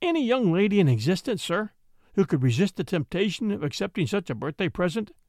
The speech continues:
as the moonstone?" "That's the subjective view," says Mister Franklin. "It does you great credit, Betteredge,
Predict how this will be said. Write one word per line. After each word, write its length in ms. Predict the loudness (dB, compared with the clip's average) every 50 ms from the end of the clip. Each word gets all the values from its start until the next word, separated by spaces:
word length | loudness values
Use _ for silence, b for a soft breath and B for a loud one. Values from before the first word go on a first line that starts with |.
| _ _ _
as 140 | -6 -4 -2
the 100 | 0 0
moonstone?" 680 | 2 4 4 4 2 2 0 -2 -2 0 0 -2 -4 -6 _ _ _ _ _ _ -20 _ _ _ _ _ _ _ _ _ _ _ _ _ -20 -20 -20 -20 _ -20 -20 -20 _ _ -20 -20 _ _ _ -20 -20 _ _ _ _ _ _ _ _ _ _ _ _
"That's 380 | -4 -2 0 0 -2 -4 -8 -6
the 120 | -6 -6
subjective 600 | -2 -2 -2 0 2 2 0 0 0 0 0 0
view," 400 | 2 2 2 2 2 0 -4 -6 -8 -10 _ _ _ _ _ _ _ _ _ _ _
says 280 | 0 4 4 4 6
Mister 260 | 4 2 2 2 -2 -4
Franklin. 480 | -4 -4 -6 -6 -8 -12 -16 -18 -20 -20 _ _ _ _ _ _ _ _ _ _ _ _ _ _ _ _ _ _ _ _ _ _
"It 140 | -2 0 2
does 240 | 2 0 2 2 2
you 80 | 0
great 300 | 2 4 2 2 2 0
credit, 300 | -2 0 0 0 0 2
Betteredge, 580 | 2 2 2 2 0 -2 -4 -6 -10 -14 -18